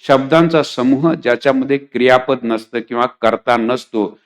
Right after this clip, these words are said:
त्याला फ्रेज म्हटलं जातं. जसं मी म्हणालो की the sun,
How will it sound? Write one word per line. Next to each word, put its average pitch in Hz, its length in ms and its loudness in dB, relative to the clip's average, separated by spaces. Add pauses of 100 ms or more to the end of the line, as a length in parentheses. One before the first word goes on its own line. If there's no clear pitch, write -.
(160)
त्याला 160 280 6
फ्रेज 151 380 2
म्हटलं 135 300 2
जातं. 135 280 4
जसं 151 340 0
मी 185 120 4
म्हणालो 165 500 6 (400)
की 160 380 2 (600)
the 147 160 6 (160)
sun, 156 280 4